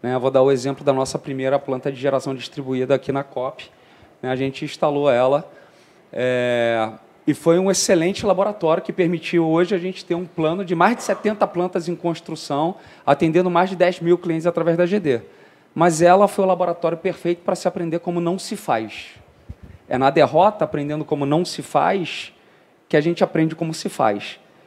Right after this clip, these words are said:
E a gente tem que ter a mesma velocidade de armar e se construir, de desarmar e remodelar o negócio. E aí entram as startups, né?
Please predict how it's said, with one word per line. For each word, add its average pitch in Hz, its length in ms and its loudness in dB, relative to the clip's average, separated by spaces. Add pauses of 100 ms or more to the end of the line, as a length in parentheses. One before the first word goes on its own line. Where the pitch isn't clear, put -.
E 139 100 4
a 139 60 8
gente 147 260 -2
tem 156 140 2
que 156 80 -10
ter 156 100 2
a 143 60 4
mesma 208 260 2
velocidade 160 600 0
de 135 120 -2
armar 135 360 2
e - 20 -6
se - 140 -10
construir, 143 680 -6 (340)
de 147 120 -8
desarmar 170 840 4
e 180 40 4
remodelar 165 840 2 (340)
o - 120 -6
negócio. 156 500 -4 (240)
E 135 100 4
aí 196 220 8
entram 214 260 4
as 208 100 4
startups, 208 760 0
né? 143 240 -4